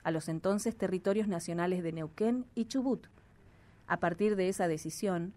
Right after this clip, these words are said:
la comunidad de Santa Cruz comenzó a incorporar la valiosa presencia del gendarme, que supo ser en esos años policía de frontera, médico y hasta maestro de escuela.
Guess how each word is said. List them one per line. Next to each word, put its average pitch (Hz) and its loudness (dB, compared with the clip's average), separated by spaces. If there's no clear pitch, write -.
la 196 6
comunidad 247 4
de 311 4
Santa 196 0
Cruz 233 -2
comenzó 240 2
a 302 6
incorporar 196 2
la 240 6
valiosa 180 0
presencia 170 -2
del 170 0
gendarme, 175 0
que 214 -6
supo 277 -2
ser 247 2
en 220 2
esos 208 -4
años 185 -2
policía 214 4
de 202 8
frontera, 180 -2
médico 196 2
y 175 -2
hasta 165 0
maestro 170 -2
de 170 -2
escuela. 131 -8